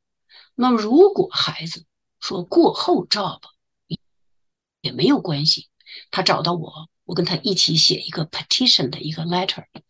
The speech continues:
呃，这个名字叫petition，P E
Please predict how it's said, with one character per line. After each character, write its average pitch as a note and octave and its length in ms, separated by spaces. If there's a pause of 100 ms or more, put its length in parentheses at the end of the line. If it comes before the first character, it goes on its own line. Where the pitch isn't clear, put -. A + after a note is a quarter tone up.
(220)
呃， E3 180
这 F#3+ 140
个 E3 80
名 D#3 220
字 E3+ 80
叫 E3 160
petition，P - 1700 (160)
E G#3+ 320